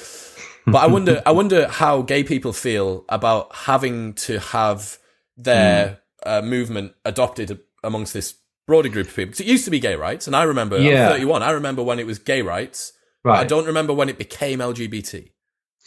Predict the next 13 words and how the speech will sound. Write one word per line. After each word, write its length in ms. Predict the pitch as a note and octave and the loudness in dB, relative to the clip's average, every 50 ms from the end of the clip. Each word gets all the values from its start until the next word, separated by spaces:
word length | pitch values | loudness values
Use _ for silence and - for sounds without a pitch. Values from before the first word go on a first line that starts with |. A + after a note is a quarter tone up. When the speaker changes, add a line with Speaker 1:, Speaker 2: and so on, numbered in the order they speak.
| - - - - - - - | -20 -20 -20 -20 -8 -2 2
Speaker 2:
Uh, 160 | C#3 C#3 C#3 - | 2 2 2 2
well, 240 | E3 G3 G#3 G3 - - | 2 2 2 2 0 -4
uh, 680 | C#3 - - - - E3+ E3 E3+ E3 E3 E3+ E3 D#3+ D#3 - | -10 -16 -16 -12 -8 -4 -2 -2 0 0 2 2 2 2 2
it's, 460 | E3+ E3+ - - - - - - D#3+ | -2 -4 -4 -6 -10 -10 -6 -2 -2
uh, 160 | D#3 C#3+ D#3 | 0 2 2
the 120 | D3 D#3 | 2 2
brief 240 | C3+ - - A#3 - | 0 0 -2 -4 0
history, 460 | - E3+ D3 C3 - - B2 A#2 A2 A2 | 2 2 0 0 -2 -2 0 0 2 0
uh, 80 | A2+ A2 A#2 | 0 -2 -4
uh, 120 | B2+ A#2+ A2+ B2 | -6 -6 -2 0
as 240 | B2+ B2+ A#2+ A2+ B2 | 0 0 0 0 0
what, 320 | B2+ C3 C3 B2+ - - | 2 2 2 2 2 2
um, 480 | B2 A2+ A2 A2 A2 A2 G#2+ G#2+ G#2+ | 2 2 4 2 0 -2 -2 -4 -6